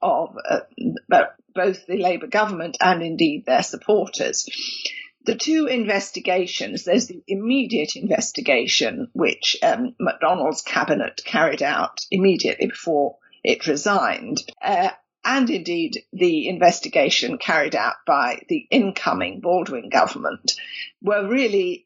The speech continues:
in a way, very flawed because they all relied on the existing evidence from the Foreign Office and indeed supplied by S I S. And so even though MacDonald himself was very much, um, suspecting by this time that the whole thing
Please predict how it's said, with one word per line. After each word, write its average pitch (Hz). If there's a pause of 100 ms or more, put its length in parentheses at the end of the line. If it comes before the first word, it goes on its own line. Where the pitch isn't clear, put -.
in 214
a 202
way, 175
very 190
flawed 160
because 185
they 196
all 214
relied 151
on 170
the 156 (380)
existing -
evidence 170
from 151
the -
Foreign 196
Office 202
and 190
indeed 160
supplied -
by 95 (360)
S -
I 151
S. 120 (500)
And 190
so 185 (200)
even 247
though 190
MacDonald 170
himself 226
was -
very -
much, -
um, -
suspecting -
by -
this -
time 131
that -
the 240
whole 208
thing -